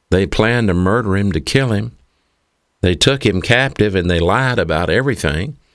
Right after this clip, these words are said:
And when he hung on the cross, he was, in effect, condemned for something that he did not do wrong. He even said, "Father, forgive them, 'cause they don't know what they're doing."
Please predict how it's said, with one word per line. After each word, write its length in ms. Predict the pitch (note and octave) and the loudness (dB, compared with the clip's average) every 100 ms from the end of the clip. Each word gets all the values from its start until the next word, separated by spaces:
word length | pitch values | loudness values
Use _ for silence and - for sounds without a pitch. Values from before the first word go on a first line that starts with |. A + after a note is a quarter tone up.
| _ _ _ _ _ _ _ _ | _ _ _ _ _ _ _ _
And 260 | E2+ F#2+ F#2 | 0 0 2
when 120 | G2 | 0
he 100 | F#2 | 0
hung 240 | E2+ A2+ A#2+ | 0 0 0
on 160 | G#2+ | 0
the 80 | F#2 | 0
cross, 540 | D#2+ A#2+ C3 A2+ A2 | 0 0 2 0 0
he 180 | - A#2 | 0 0
was, 280 | G2+ F#2 E2 | 2 0 -2
in 200 | - C3 | -2 0
effect, 540 | C#3+ - A2+ F2 - - _ _ _ _ _ _ _ | 0 0 -2 -2 -6 -20 _ _ _ _ _ _ _
condemned 580 | F2+ E2+ G#2 A#2 A2 - | -2 2 2 2 0 0
for 100 | F2 | -2
something 440 | - A2+ G2 F2+ | 0 0 0 0
that 160 | E2 C#2+ | 0 0
he 180 | G2+ | -2
did 180 | F2+ E2 | 0 -2
not 280 | D#2+ A2 C#3 | 0 -2 -2
do 200 | F2+ E2+ | -2 0
wrong. 520 | E2 G2+ B2 G#2 A#2 - _ _ _ _ _ _ _ _ _ _ _ | 0 0 0 -4 -6 -14 _ _ _ _ _ _ _ _ _ _ _
He 100 | F2 | 0
even 200 | F2 F2 | 0 0
said, 340 | - A#2 F#2 | 2 2 0
"Father, 380 | C#2+ F2+ E2+ D#2+ | 0 0 0 -2
forgive 460 | D2 D#2+ E2+ G2+ E2+ | -4 -2 -2 -2 -2
them, 360 | D2+ D#2 G2+ - _ _ _ _ _ _ _ - | -2 -2 -6 -14 _ _ _ _ _ _ _ -6
'cause 180 | E2+ | -2
they 140 | D2+ F2 | 0 0
don't 160 | D#2+ | 2
know 100 | E2 | 0
what 140 | D#2+ D2 | 0 0
they're 120 | D2 | 0
doing." 480 | D2 F2+ F2 D#2+ | 0 0 0 -2